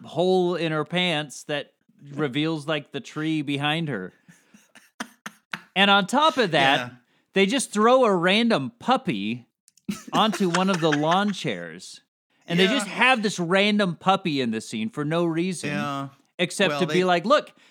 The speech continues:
Speaker 1: here's another crappy green screen job."
Speaker 2: Well, they, they didn't think the fire extinguisher was enough there
Speaker 1: No.
Speaker 2: in the back, so it
Speaker 1: And,
Speaker 2: was, uh,
Speaker 1: like,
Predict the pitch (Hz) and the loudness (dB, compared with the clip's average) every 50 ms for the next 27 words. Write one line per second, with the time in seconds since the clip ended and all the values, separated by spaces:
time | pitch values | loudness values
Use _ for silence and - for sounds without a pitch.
0 | _ _ - 180 196 214 185 220 240 240 277 302 311 302 269 233 202 160 - _ | _ _ 0 2 2 2 2 2 2 2 2 2 2 2 0 0 -2 -4 -8 _
1 | - - - - 143 147 156 165 175 165 160 - 180 160 151 135 135 143 151 147 | -16 -16 -12 -8 -4 0 2 2 2 2 2 0 -2 -2 -2 -2 -4 -4 -4 -2
2 | 147 135 123 117 - - 147 143 131 123 117 113 110 131 117 113 101 92 92 90 | -4 -4 -6 -8 -10 -8 -4 -2 -2 -2 -2 -2 -2 -2 0 0 -2 -2 -6 -8
3 | 87 90 - - - - - - - _ _ - - 160 156 156 151 151 147 151 | -10 -14 -18 -20 -20 -20 -20 -20 -20 _ _ -6 -4 -4 -4 -4 -4 -6 -8 -8
4 | - - 165 170 175 170 175 170 165 139 - 160 143 135 135 127 117 - - 123 | -8 -6 -6 -4 -4 -4 -4 -6 -6 -6 -6 -6 -6 -6 -6 -8 -8 -4 -4 -4
5 | 120 120 120 113 107 - - - 117 107 104 104 107 - - 107 101 98 104 104 | -4 -4 -6 -8 -8 -10 -8 -6 -6 -4 -4 -6 -6 -6 -6 -6 -6 -6 -6 -8
6 | 101 101 104 101 92 85 85 - - - 107 87 80 - 127 117 98 90 87 98 | -8 -8 -6 -6 -6 -8 -10 -12 -14 -12 -10 -6 -4 -4 -4 -4 -4 -6 -10 -14
7 | 98 - - 73 67 62 - - - - - - - - - - 117 123 - 104 | -14 -12 -10 -10 -10 -10 -12 -14 -14 -12 -12 -10 -10 -12 -12 -14 -16 -18 -18 -14
8 | 101 - 151 151 151 - - - - - - 160 156 156 156 151 - | -10 -6 -4 -4 -4 -6 -10 -12 -12 -10 -4 0 2 2 2 0 -2